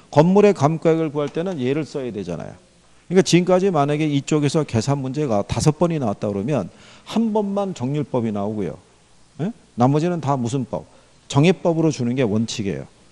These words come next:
예? 정액법으로. 한 번은 출제자가 비틀은 거예요. 그냥. 예, 공장이고 공장 안에 있는 설비, 기계류이기 때문에 정률법으로 적용한다 이렇게만 해갖고 문제 한번 주고 난 다음에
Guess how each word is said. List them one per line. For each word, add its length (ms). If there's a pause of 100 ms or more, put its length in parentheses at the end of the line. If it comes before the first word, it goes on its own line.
(680)
예? 100 (420)
정액법으로. 560
한 220
번은 420
출제자가 460
비틀은 460
거예요. 200
그냥. 280 (640)
예, 100
공장이고 760
공장 380
안에 240
있는 200
설비, 340
기계류이기 580
때문에 440
정률법으로 800
적용한다 640
이렇게만 360
해갖고 360
문제 220
한번 240
주고 200
난 180
다음에 400